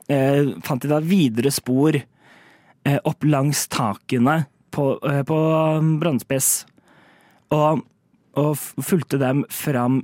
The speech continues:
til et lite om-, et lite område mellom noen hu-, hustak, hvor de fant både,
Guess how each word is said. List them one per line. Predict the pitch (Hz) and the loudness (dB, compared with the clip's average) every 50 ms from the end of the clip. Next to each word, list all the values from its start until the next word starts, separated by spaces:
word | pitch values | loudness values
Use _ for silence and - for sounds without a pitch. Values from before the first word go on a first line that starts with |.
| - _ | -6 _
til | - - - 135 135 131 131 135 131 - _ _ _ _ _ _ _ - _ _ _ _ _ _ _ _ _ _ _ _ - | -12 -6 -2 -2 0 0 0 0 -2 -4 _ _ _ _ _ _ _ -20 _ _ _ _ _ _ _ _ _ _ _ _ -2
et | 180 175 | 0 2
lite | 196 - 190 | 2 2 2
om-, | - 196 180 170 - _ | 2 2 0 -2 -4 _
et | - 170 | -2 0
lite | 185 175 180 180 | 0 2 2 4
område | 180 156 143 131 156 160 | 4 4 2 2 2 4
mellom | 165 160 143 127 127 120 123 135 147 160 160 | 4 4 2 2 0 0 2 2 2 2 0
noen | 110 147 160 165 170 156 | 0 2 2 4 4 2
hu-, | - - - | 0 -4 -6
hustak, | - 175 151 120 - - - 151 165 - - - - - - _ _ _ - - _ _ _ _ _ - | -4 -2 -2 -2 -2 -4 -2 -2 -2 -2 -4 -12 -18 -18 -18 _ _ _ -20 -20 _ _ _ _ _ -6
hvor | 127 131 127 123 | -2 -2 0 0
de | 131 131 | 0 -2
fant | - - 127 110 113 120 - - _ _ - - - - _ _ _ _ _ _ _ _ _ _ _ _ _ _ _ _ _ _ _ _ _ _ _ _ - | -2 -2 -2 0 0 -2 -2 -4 _ _ -14 -14 -14 -16 _ _ _ _ _ _ _ _ _ _ _ _ _ _ _ _ _ _ _ _ _ _ _ _ -8
både, | 135 131 131 120 104 101 101 107 110 113 113 | -6 -2 0 0 0 0 0 0 0 0 0